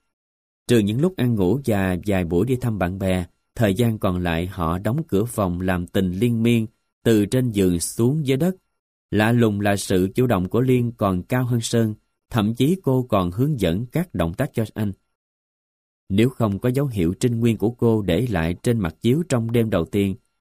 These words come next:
có lẽ Sơn phải sợ hãi khi thấy Liên có vẻ quá quen thuộc chuyện chăn gối. Làm sao anh có thể ngờ cô đã học được đủ kiểu cách làm tình từ năm mới mười lăm tuổi, qua khe hở của căn gác gỗ hàng đêm?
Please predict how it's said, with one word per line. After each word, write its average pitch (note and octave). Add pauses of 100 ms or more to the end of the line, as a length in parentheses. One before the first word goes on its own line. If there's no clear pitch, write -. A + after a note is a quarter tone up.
(120)
có E3
lẽ A#2
Sơn B2+
phải C3
sợ F#2
hãi G2 (360)
khi B2+
thấy C3+
Liên A#2+
có C#3+
vẻ F2+
quá C#3
quen A#2+
thuộc E2+
chuyện F2+
chăn G#2+
gối. G2+ (840)
Làm G#2+
sao C#3
anh C3+
có E3
thể A2+
ngờ G#2
cô B2+
đã B2
học G#2
được G2 (140)
đủ G2
kiểu F#2+
cách F#3+
làm G2+
tình F2+ (340)
từ G2
năm B2
mới A#2+
mười B2
lăm A2+
tuổi, F#2+ (220)
qua C3
khe C3+
hở G#2
của F2+
căn B2
gác C#3
gỗ F2+
hàng G#2+
đêm? A#2